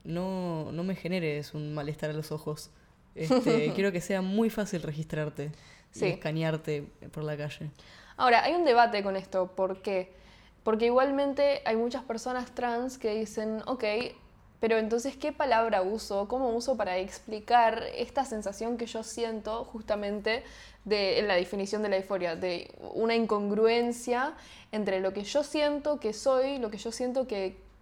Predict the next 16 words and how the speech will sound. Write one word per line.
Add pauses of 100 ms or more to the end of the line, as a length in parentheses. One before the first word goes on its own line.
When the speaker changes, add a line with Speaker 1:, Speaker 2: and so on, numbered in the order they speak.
(240)
Speaker 2:
quiero,
eh,
cómo
quiero
expresarme
ante
el
mundo
y
en
la
sociedad
y
ante
mí
misma,